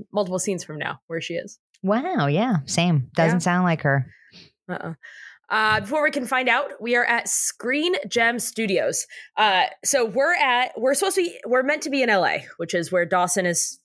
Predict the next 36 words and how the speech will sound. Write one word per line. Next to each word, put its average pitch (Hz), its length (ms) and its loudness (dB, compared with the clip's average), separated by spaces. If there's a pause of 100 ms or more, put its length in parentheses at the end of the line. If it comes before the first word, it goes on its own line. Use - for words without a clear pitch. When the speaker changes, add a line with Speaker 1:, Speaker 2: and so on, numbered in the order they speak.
Speaker 1:
filming 165 340 0
his 160 240 -2
movie. 131 460 -2 (340)
Um, 165 300 0
so 190 240 0
the 185 380 -2 (240)
background 196 800 0
mountains 180 580 0 (120)
are 170 380 2 (200)
very 190 840 -2
edited 160 500 -2
in. 120 260 -6 (560)
Those - 140 4
Speaker 2:
Mm-hmm. 139 80 2
Speaker 1:
mountains 208 640 0 (420)
are 202 80 0
not 202 240 0
there. 143 240 0 (260)
But 175 200 6
this 120 180 4
Speaker 2:
No. 539 80 2
Speaker 1:
is 392 240 2
Screen 285 300 0
Gem 302 180 2
Studios 240 520 -2
where 180 100 0
they 175 180 2
film, 170 380 -4 (840)
filmed, 208 360 0
uh, 190 220 2 (180)
Dawson's 175 340 -2
Creek - 460 -4
and 202 140 2
Speaker 2:
Movie 165 100 6
Speaker 1:
also, 175 260 4
Speaker 2:
magic. 170 380 2